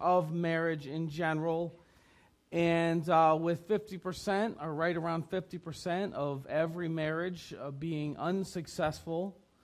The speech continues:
um, and ending in divorce, uh, this is important stuff. And so, um,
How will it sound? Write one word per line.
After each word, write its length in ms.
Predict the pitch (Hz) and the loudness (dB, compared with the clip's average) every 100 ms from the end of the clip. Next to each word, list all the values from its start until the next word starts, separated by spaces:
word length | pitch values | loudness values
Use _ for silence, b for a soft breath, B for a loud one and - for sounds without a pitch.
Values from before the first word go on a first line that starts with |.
| b b - | b b -2
um, 280 | 139 147 | 0 2
and 120 | 156 156 | 2 0
ending 340 | 165 185 185 | 0 0 0
in 180 | 175 185 | 0 -2
divorce, 600 | 175 151 139 147 - - b b b b b | -4 -6 -6 -8 -12 -20 b b b b b
uh, 180 | - 135 - 180 165 | -6 -6 -8 -14 -4
this 240 | 170 175 180 | -2 0 -2
is 140 | 165 | -2
important 520 | 170 165 180 165 170 | -4 -4 -6 -6 -8
stuff. 340 | - - 90 101 - _ _ | -8 -6 -6 -6 -18 _ _
And 300 | 165 156 156 | -6 -4 -4
so, 500 | - 185 165 165 160 | -2 2 2 2 2
um, 580 | 147 147 143 143 143 | 2 2 2 -2 -4